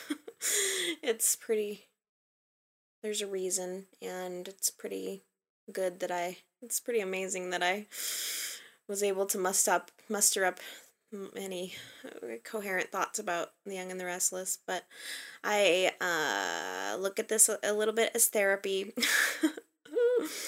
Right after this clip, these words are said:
You guys are my therapists, and, um, and this is my therapy each week, and, uh, I enjoy it,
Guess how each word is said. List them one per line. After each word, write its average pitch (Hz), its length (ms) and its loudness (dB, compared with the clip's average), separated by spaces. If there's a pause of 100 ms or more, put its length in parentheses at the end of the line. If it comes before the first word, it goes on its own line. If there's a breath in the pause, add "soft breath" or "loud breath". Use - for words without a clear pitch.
(460 loud breath)
You 190 100 -8
guys 196 300 4
are 208 100 2
my 214 180 0
therapists, 196 880 4
and, 175 440 -2
um, 170 640 -2
and 175 540 -4
this 180 220 -4
is 185 140 -4
my 180 160 -2
therapy 160 440 -2 (140)
each - 240 -4
week, 156 340 -6
and, 156 400 -6
uh, 90 260 -6 (2250 soft breath)
I 185 60 -2
enjoy 160 380 2
it, 160 200 2